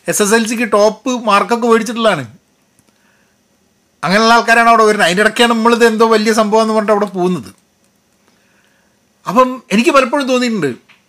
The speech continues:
എന്തെന്ന്, എന്തൊരു മനുഷ്യനത് യാതൊരു കഴിവുമില്ലല്ലോ എന്നുള്ളത്. അപ്പം, ഏഹ്,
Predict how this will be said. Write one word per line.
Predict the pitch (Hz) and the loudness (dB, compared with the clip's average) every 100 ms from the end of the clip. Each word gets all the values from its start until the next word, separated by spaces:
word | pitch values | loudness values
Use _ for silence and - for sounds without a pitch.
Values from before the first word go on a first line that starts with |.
| _ _ | _ _
എന്തെന്ന്, | 131 143 123 110 139 214 233 | -10 -8 -8 -10 -6 -4 -4
എന്തൊരു | 139 127 135 196 | -4 -4 -2 0
മനുഷ്യനത് | 208 190 233 226 208 | -2 -2 -2 -2 -2
യാതൊരു | 143 120 135 170 208 285 285 | -4 -6 -4 0 0 0 0
കഴിവുമില്ലല്ലോ | 233 214 220 208 185 143 | 0 0 -2 -4 -6 -8
എന്നുള്ളത്. | 110 95 _ _ _ _ _ _ _ _ _ - | -14 -20 _ _ _ _ _ _ _ _ _ -10
അപ്പം, | 175 277 302 269 208 - | 0 0 0 -6 -12 -4
ഏഹ്, | 208 | -4